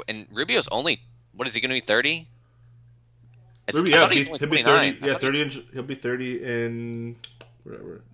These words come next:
Speaker 2: October. He'll be thirty.
Speaker 1: Okay. Yeah, I mean, I'm still in on Rubio. <laughs> He, he was
Speaker 2: Yeah.
Speaker 1: so good this year, man.
Speaker 2: Yep.
Speaker 1: And ass-, assists, man. Like, uh, assists are the hardest category to, like, win with.
Speaker 2: It,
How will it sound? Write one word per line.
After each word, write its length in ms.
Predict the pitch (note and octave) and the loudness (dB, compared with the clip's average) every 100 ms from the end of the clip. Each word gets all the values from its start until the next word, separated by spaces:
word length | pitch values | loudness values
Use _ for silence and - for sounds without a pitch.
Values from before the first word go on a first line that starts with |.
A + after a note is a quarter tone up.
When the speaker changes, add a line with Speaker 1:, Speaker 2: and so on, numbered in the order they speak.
| - | -12
Speaker 2:
October. 360 | A2+ - C3+ A2 | -10 -6 -4 -4
He'll 100 | A2+ | -8
be 60 | |
thirty. 300 | A2 A#2 A#2 - - - _ _ - | -6 -6 -8 -12 -20 -20 _ _ -6
Speaker 1:
Okay. 260 | C3+ - E3 - _ - - - _ - | -4 -4 -8 -10 _ -20 -20 -20 _ -2
Yeah, 180 | B2 A#2+ | 2 2
I 60 | |
mean, 220 | G2+ G#2 - | 2 -2 -2
I'm 140 | G#2+ | -4
still 260 | - E3 A#2 | -2 -2 0
in 80 | C3+ | 0
on 160 | G2+ | -2
Rubio. 260 | F2 F2+ E2+ | -4 -6 -4
<laughs> 20 | |
He, 140 | G#2 | -4
he 160 | C#3+ B2 | -2 -2
was 160 | D3 - | 2 4
Speaker 2:
Yeah. 160 | - C#3 | 4 4
Speaker 1:
so 80 | |
good 240 | C3+ A2+ A#2+ | 2 0 0
this 220 | F#2 - | -4 -2
year, 140 | E2+ | -4
man. 260 | E2+ E2+ G#2 - - - _ - | -2 -4 -4 -10 -20 -20 _ -8
Speaker 2:
Yep. 280 | G#2 G#2+ - | -6 -4 0
Speaker 1:
And 160 | A2+ A2 | 0 0
ass-, 200 | - - | -6 -2
assists, 500 | A2 - F3 C#3+ - | -2 2 4 2 0
man. 320 | F#2+ F2+ F2 | -2 -2 -2
Like, 200 | G2 - - | -2 -4 -8
uh, 140 | - - A2 | -4 -2 -2
assists 460 | A2+ D3 F#3 - | -2 0 0 0
are 120 | C3 | -2
the 140 | A#2+ G#2+ | 0 2
hardest 480 | A2 B2 D3+ D3 - | 2 2 0 -4 0
category 500 | A#2+ A#2 A2 G#2 G2+ | 0 0 -6 -8 -6
to, 140 | A2 | -6
like, 240 | G2 F2+ E2+ - | 0 0 0 -10
win 320 | G2+ G#2+ G2 | -6 -4 -2
with. 280 | F2+ D#2+ - - - _ _ _ - - | -4 -6 -6 -18 -20 _ _ _ -20 -10
Speaker 2:
It, 260 | G#2+ A#2+ | -6 -6